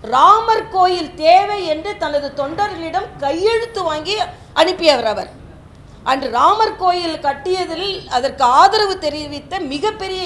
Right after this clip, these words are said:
இந்துத்துவ தலை-, அ-, அழுத்தமான நம்பிக்கையுடைய இந்துத்துவ தலைவர் அவர்.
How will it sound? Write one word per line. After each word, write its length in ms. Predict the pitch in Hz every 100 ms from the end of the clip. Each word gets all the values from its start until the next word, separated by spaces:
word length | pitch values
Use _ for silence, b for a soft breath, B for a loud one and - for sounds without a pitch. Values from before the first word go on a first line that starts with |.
| 294
இந்துத்துவ 360 | 311 330 302 269
தலை-, 240 | 254 247 240
அ-, 80 | 220 B B
அழுத்தமான 920 | 233 320 415 392 370 302 269 320 392
நம்பிக்கையுடைய 760 | 269 233 311 403 392 359 285 359 311
இந்துத்துவ 380 | 349 - 320 277
தலைவர் 380 | 254 254 233 196
அவர். 160 | 175